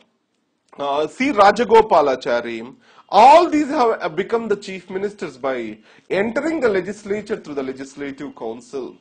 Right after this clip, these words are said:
So it was highly criticized at that point of time, the chief minister, who has to be the head of the government, coming through the indirect route to the,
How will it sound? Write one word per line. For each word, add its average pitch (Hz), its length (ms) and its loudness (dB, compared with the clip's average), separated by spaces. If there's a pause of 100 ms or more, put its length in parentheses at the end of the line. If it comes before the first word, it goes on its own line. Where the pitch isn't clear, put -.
(340)
So - 160 -6
it 269 80 -4
was 262 160 0
highly 285 400 0
criticized 226 520 -6
at 170 140 -8
that 160 200 -14
point 185 340 -6
of 170 180 -12
time, 165 380 -12
the 139 140 -6
chief 196 300 -14
minister, 180 580 -10 (360)
who 226 120 2
has 226 280 4
to 254 120 -8
be 220 140 -8
the 165 500 0
head 190 240 -4
of 277 160 0
the 202 80 -8
government, 156 640 -6
coming 226 340 -6
through 196 220 -12
the 123 420 -12 (220)
indirect 190 640 -2
route 156 260 -10
to 151 80 -12
the, 156 340 -6